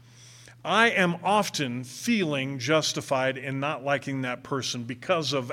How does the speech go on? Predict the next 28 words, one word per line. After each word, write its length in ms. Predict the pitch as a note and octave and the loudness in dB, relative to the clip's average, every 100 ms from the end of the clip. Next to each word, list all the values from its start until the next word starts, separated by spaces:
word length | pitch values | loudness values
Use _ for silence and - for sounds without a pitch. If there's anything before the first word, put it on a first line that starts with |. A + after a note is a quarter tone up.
| B2+ | -6
outward 560 | C#3 B2 C3+ C3 A#2+ | -6 -6 -6 -6 -4
circumstances. 1200 | - D3 C3 C3+ A2+ - B2 G#2+ F2+ - - - - - - - - - | -4 -2 -4 -6 -8 -10 -10 -10 -10 -14 -14 -16 -20 -20 -20 -20 -20 -10
So 220 | - C#3 | -2 0
I 100 | B2 | 0
feel 300 | B2 D3 C3 | 0 0 0
justified 800 | A#2+ C#3 C#3 - C3+ C3 B2 A#2+ | 0 2 2 2 -4 -2 0 -2
in 180 | B2 A#2+ | -4 -4
doing 400 | C3 D#3+ D#3 D3+ | 0 0 2 0
this 320 | C#3+ C#3 - | -2 -2 -4
or 140 | A#2+ A2+ | -6 -6
saying 420 | - C3+ C3+ B2+ | -4 -4 -4 -4
that 260 | B2 A#2+ - - | -6 -6 -10 -14
or 200 | - D3 | -2 -2
thinking 760 | B2 - E3+ D#3 - C#3 B2+ A#2 | -2 -2 0 0 -4 -4 -4 -4
this. 380 | C3 A#2+ A2 - - - - - | -4 -4 -6 -8 -12 -20 -20 -4
That 240 | D3+ D#3 | 2 2
has 280 | D3 D#3+ B2 | 4 2 2
absolutely 880 | D3+ D#3+ D#3+ - - D#3 D3+ D3 C#3 | 0 2 2 0 0 2 2 0 -2
nothing 400 | C3+ C3 - C3+ | -2 -2 -4 -6
to 120 | A#2 | -6
do 240 | A2+ B2+ B2 | -6 -4 -2
with 220 | A#2+ A#2+ | -4 -6
the 80 | B2+ | -8
word 460 | A2+ C3 C3+ B2 | -4 0 0 -2
that 120 | B2+ A#2+ | -6 -6
we're 160 | B2 | -4
looking 440 | A#2+ B2 B2 B2 A2 | -2 -4 -6 -8 -6
at 240 | A2 G#2+ | -6 -8